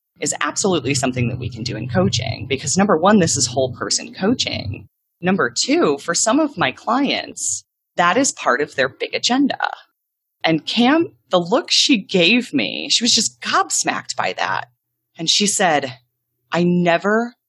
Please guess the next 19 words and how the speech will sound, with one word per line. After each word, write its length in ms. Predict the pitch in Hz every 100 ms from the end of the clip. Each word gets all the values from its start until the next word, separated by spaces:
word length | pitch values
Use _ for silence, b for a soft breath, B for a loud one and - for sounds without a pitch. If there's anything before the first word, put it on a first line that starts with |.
| _ -
thought 220 | 247 294
of 120 | 196
it 160 | 135 -
that 180 | - -
way. 320 | - - - - _ _ _ _ _ _
I 120 | 151
never 520 | 156 156 156 175 226 240
thought 340 | - 180 160
about 500 | 170 139 123 120 107 _ _ _ _ -
a 80 | 147
romantic 680 | 139 135 131 143 165 180 -
relationship 760 | 147 131 127 127 120 - 123
in 80 | 120
the 80 | 117
context 680 | - 127 123 - 123 - 123
of 140 | 120
my 100 | 110
big 220 | - 117
agenda, 600 | 120 120 110 107 107 98